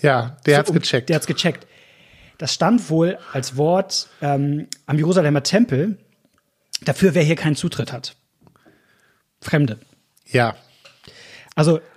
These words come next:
Speaker 2: der ist
Speaker 1: Also
Speaker 2: eigentlich
Speaker 1: der durfte
Speaker 2: eigentlich
Speaker 1: jedenfalls
Speaker 2: nicht.
Speaker 1: in den Jerusalemer
Speaker 2: Jerusalemer
Speaker 1: Tempel
Speaker 2: Tempel
Speaker 1: nicht.
Speaker 2: nicht.
Speaker 1: Aber die, die Samaritaner hatten ja ihre eigenen Kultstätten, genau. Aber
Speaker 2: Kultstätten.
Speaker 1: der,
Speaker 2: Oder
Speaker 1: ja.
Speaker 2: hat er, gab's auch eine Möglichkeit, Priester vor den,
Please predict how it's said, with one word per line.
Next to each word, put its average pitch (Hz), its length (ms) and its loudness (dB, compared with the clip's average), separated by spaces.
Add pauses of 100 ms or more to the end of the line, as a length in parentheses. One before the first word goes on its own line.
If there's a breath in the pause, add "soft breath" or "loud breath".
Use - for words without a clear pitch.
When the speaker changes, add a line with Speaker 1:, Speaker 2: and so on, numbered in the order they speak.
(960 soft breath)
Speaker 2:
der 196 180 2
ist 180 80 0
Speaker 1:
Also 165 160 2
Speaker 2:
eigentlich 170 140 0
Speaker 1:
der 220 240 4
durfte 196 580 0 (180)
Speaker 2:
eigentlich 170 180 0
Speaker 1:
jedenfalls 185 340 2 (100)
Speaker 2:
nicht. - 40 -4
Speaker 1:
in 151 80 -2
den 147 100 -4
Jerusalemer 170 480 0
Speaker 2:
Jerusalemer 196 260 -2
Speaker 1:
Tempel 185 400 -2
Speaker 2:
Tempel 175 40 -2 (160)
Speaker 1:
nicht. 151 160 6
Speaker 2:
nicht. - 500 -6
Speaker 1:
Aber 127 240 -2
die, 135 180 -4
die 135 140 -8
Samaritaner 131 1200 -6
hatten 131 120 -10
ja 131 60 -6
ihre 135 180 -8
eigenen 120 280 -10
Kultstätten, - 420 -14
genau. 127 240 -6
Aber - 80 -16
Speaker 2:
Kultstätten. 139 440 4
Speaker 1:
der, 202 80 0
Speaker 2:
Oder 160 120 4
Speaker 1:
ja. - 40 4
Speaker 2:
hat 185 100 2
er, 175 160 6 (160)
gab's 156 220 -2
auch 156 200 -2
eine 147 80 4
Möglichkeit, 147 500 0
Priester 147 320 -2
vor 165 200 0
den, 170 340 0